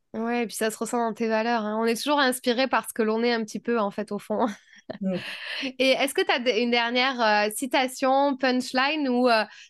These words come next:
Speaker 1: ou affirmation que tu répètes ou que tu répètes à tes équipes pour, euh, te motiver, euh, ou les remotiver ?
Speaker 2: Alors, j'aime bien la ci-, la citation d'Oscar Wilde qui dit : « Soyez vous-même, tous les autres sont déjà pris. »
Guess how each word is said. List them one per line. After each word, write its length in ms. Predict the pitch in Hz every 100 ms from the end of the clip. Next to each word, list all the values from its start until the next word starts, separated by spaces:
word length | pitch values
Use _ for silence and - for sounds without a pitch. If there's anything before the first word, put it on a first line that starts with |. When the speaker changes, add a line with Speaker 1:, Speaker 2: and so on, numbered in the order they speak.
| _ -
Speaker 1:
ou 160 | 254
affirmation 680 | 262 269 330 359 311 - 294
que 100 | 302
tu 160 | 277 247
répètes 420 | 226 220 294 -
ou 60 | 247
que 60 |
tu 80 | -
répètes 300 | 208 208 254
à 100 | 240
tes 240 | 220 214 208
équipes 340 | 214 277 294 _
pour, 260 | - 208 214
euh, 160 | 190 180 - _ -
te 80 |
motiver, 800 | 277 285 285 - 214 208 247 262
euh, 100 | 226
ou 120 | 196 214
les 160 | 226
remotiver ? 760 | 226 220 220 214 208 190 190 262 - - - - _ _ - _ _ - -
Speaker 2:
Alors, 160 | 196
j'aime 180 | 208 254
bien 140 | 262 330
la 160 | 294
ci-, 260 | 277 - 254
la 360 | 240 220 208 208
citation 400 | 233 233 277 269
d'Oscar 480 | 220 214 233 220
Wilde 240 | 220 233 226
qui 100 | 202
dit : « 120 | 214
Soyez 220 | 220 226
vous-même, 380 | 214 220 226 220
tous 120 | 214
les 120 | 214
autres 120 | 226 220
sont 100 | 196
déjà 240 | 185 180
pris. » 400 | 180 - 247 349